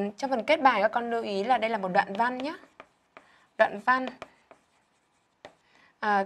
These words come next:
từ hai đến ba, ba câu khi con lập, tạo lập văn, văn bản. À, mở bài thì cũng là một đoạn, một đoạn văn từ hai đến ba câu.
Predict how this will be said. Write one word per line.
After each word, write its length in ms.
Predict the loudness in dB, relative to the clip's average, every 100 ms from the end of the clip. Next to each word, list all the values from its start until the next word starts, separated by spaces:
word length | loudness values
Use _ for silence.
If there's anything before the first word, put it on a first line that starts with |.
| 0
từ 140 | -2
hai 340 | -2 -6 -6 -4
đến 260 | -2 0
ba, 340 | 0 0 -4 -12 0
ba 220 | 2 2
câu 220 | 6 6
khi 160 | 4 -4
con 240 | -2 0
lập, 120 | -2 -2 _ _ _ _
tạo 160 | 6 6
lập 140 | 4 2
văn, 200 | -2 -4 -10 _ -2
văn 260 | 0 2
bản. 140 | 2 0 -8 -20 -20 -18 -18 -4
À, 280 | 2 4 4
mở 280 | 4 4 6
bài 280 | 6 4 0
thì 120 | -6
cũng 180 | -4 0
là 140 | 0
một 180 | 0 -2
đoạn, 260 | 2 2 2 -8 -6
một 120 | 2
đoạn 300 | 2 2 0
văn 200 | -2 -2 -10 _ -20 -20 -20 _ _ -20 _ _ _ _ _ _
từ 140 | -2 -2
hai 360 | 0 -6 -4
đến 300 | -2 -2 -2
ba 160 | -2 0
câu. 260 | 6 6